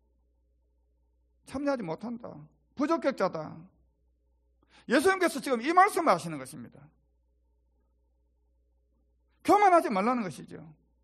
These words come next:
예수님의 비유는 바리새인들, "너들 착각하지 말라.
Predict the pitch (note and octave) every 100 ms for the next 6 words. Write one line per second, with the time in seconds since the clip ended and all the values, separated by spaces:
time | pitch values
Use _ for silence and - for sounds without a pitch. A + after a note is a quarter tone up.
0 | _ _ _ _ _ _ _ _ _ _
1 | _ _ _ _ _ _ _ _ _ -
2 | - G#3 G#3+ C#4+ C4+ - G3 A#3 G#3+ F#3+
3 | A3+ G#3+ F#3 G#3 B3+ B3+ G3+ F#3+ F#3+ F#3
4 | - - G#3 E3 C#3 B2+ C3+ B2+